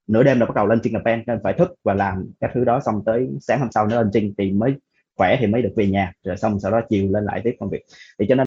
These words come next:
cái, cái, cái, cái, cái thời điểm đó mình learning được rất là nhiều, nó giúp mình expand những cái kiến thức, cái thứ của mình làm ra, và nó khiến cho mình mở rộng với cái thế giới digital marketing. Nó khiến cho mình cảm thấy wow, marketing so big và so growing so fast với tất, rất nhiều cái thứ khác nhau.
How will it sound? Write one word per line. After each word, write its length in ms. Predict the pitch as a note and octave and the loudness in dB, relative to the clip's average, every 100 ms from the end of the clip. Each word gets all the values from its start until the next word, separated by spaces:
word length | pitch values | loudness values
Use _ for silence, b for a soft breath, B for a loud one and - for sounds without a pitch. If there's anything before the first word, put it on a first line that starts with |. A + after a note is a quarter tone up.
| B2+ | 0
cái, 140 | D3+ D3+ | -2 0
cái, 120 | D#3 | 0
cái, 120 | D#3 | 0
cái, 120 | D3 E3 | -2 0
cái 80 | |
thời 120 | C3+ G2+ | 0 0
điểm 180 | G2 | 0
đó 160 | C#3+ D#3 D#3+ C#3+ B2 | -2 -4 -8 -12 -4
mình 160 | G#2+ | 0
learning 380 | G2+ C3 B2+ B2 | 4 4 4 2
được 140 | G#2 G2 | 2 2
rất 180 | G#3 C#3 | 2 2
là 60 | |
nhiều, 340 | G#2+ G#2+ G2 G#2 | 2 2 0 -2
nó 80 | C#3+ | -4
giúp 80 | C3 | -4
mình 160 | A2+ F#2 | -4 -6
expand 460 | G2+ - B2 A#2+ | -10 -6 -2 0
những 240 | A#2 G#2 G#2 - | -2 -6 -6 -4
cái 320 | A#2 C#3+ D#3 D3+ - | -2 -2 -4 -6 -4
kiến 120 | D3 | -2
thức, 160 | G3 - | -2 -2
cái 80 | C#3+ | -2
thứ 80 | D3+ | 0
của 60 | C#3+ | 0
mình 120 | A2 | 0
làm 180 | G2+ F#2+ | 0 0
ra, 140 | A2 A2 | 0 -2
và 60 | |
nó 160 | G2+ C3 - | -2 -2 2
khiến 140 | D#3 F3+ | 2 2
cho 60 | |
mình 160 | A#2 G2+ - B B - | 0 -2 -4 B B 0
mở 180 | A#2+ | 2
rộng 200 | C3 G2 | 4 2
với 100 | A#2+ | 2
cái 100 | D3 D3 | 0 2
thế 60 | |
giới 220 | D3 D3+ D#3+ | 4 2 2
digital 380 | G#2 A2 - G2+ F#2+ | -2 -2 -4 -4 -2
marketing. 400 | G#2+ B2 A2 F#2+ _ b - | -4 -4 -4 -4 _ b -10
Nó 100 | - | -4
khiến 120 | D3 D3 | -2 0
cho 60 | |
mình 140 | A2 G2 | -2 -2
cảm 100 | A2 | -4
thấy 80 | |
wow, 320 | A#2+ A2 G2 F#2 | 0 0 0 -2
marketing 480 | G#2+ B2 A#2 G#2+ G2+ | -4 -2 -2 -2 -4
so 320 | - - B2+ A2+ A2 G2+ _ _ - | -10 -6 2 2 2 -2 _ _ -2
big 120 | C#3+ - - | -2 -2 -4
và 100 | - | -4
so 180 | - B2 | 2 4
growing 500 | A2+ G#2+ A#2+ A#2 A2 | 2 4 4 4 4
so 160 | A#2+ G#2+ | 0 0
fast 140 | C3 C#3+ - | 0 0 0
với 80 | B2+ - | -4 -4
tất, 80 | - - | -12 -2
rất 200 | E3+ D#3+ | -2 2
nhiều 180 | A#2 G2 | 2 2
cái 100 | B2+ | 0
thứ 100 | C3+ C#3 | -2 -2
khác 100 | C3+ | -2
nhau. 160 | A#2+ | -4